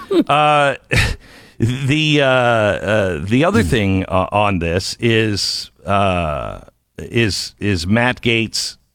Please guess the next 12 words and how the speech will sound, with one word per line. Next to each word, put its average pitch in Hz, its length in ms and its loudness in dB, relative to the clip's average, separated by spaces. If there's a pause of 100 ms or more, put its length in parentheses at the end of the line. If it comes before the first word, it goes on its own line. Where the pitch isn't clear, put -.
(340)
saying 123 460 2
right 123 180 2
before 151 440 2
this 117 200 0
came 90 240 0
out 73 240 -2
that 98 120 0
he 104 100 2
might 104 300 0
leave, 127 520 0 (800)
uh, 67 260 -4
Congress 78 640 -4